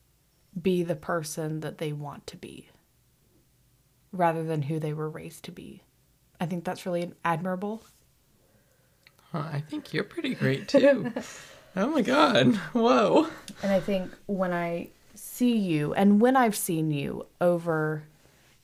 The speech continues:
Speaker 1: every life we have lived together, it's like, you know how people believe in soulmates or they don't believe in soulmates? And, s-,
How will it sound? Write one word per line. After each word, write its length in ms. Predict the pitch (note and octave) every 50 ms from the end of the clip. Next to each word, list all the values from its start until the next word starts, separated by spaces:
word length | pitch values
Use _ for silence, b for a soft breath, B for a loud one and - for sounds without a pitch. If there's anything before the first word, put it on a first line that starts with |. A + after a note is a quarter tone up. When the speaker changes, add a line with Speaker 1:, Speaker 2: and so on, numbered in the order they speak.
| - -
Speaker 1:
every 280 | F#3+ E3 F3 E3+ E3
life 460 | D#3+ D#3+ D#3 D3+ D#3+ D#3 D3+ - -
we 140 | E3 D#3 D#3
have 160 | D#3 D3+ D3+
lived 260 | D#3+ D3+ D3 D#3 - -
together, 640 | - D#3 D3+ D#3 - - - - - - E3+ - _ _ _ _ _ _ _ _ _ _ _ _ _ _ _ -
it's 240 | G3+ G3+ - - -
like, 320 | A3+ G#3+ G#3 G#3 - - -
you 140 | G#3+ A#3
know 160 | A#3+ C4+ C4+ B3
how 440 | A#3 C4 B3+ A#3+ A3+ G#3 - - - -
people 420 | - G#3+ G3+ - F#3+ F3+ F3 E3+
believe 440 | - E3+ F3 G#3 G#3 A3 A#3 A#3 A3
in 100 | A3 G#3
soulmates 420 | G3+ - G3+ F#3+ F#3 F3 E3+ -
or 60 | -
they 140 | F3 E3+ E3+
don't 200 | E3 F3 E3+ E3
believe 240 | F3 F3 E3+ E3 D#3+
in 120 | E3 D#3+
soulmates? 800 | D#3 D3+ - D#3+ D#3 D#3 D#3 D3 D3 D3 D3+ D3 - - - - _ _ _ _ _ _ _ _ _ _ _ _ _ _ _ _ _ _ _ _ _ -
And, 520 | F#3 F3+ F3 E3 D#3+ D#3+ D#3 D#3 - - - _ _ _ -
s-, 220 | - - - -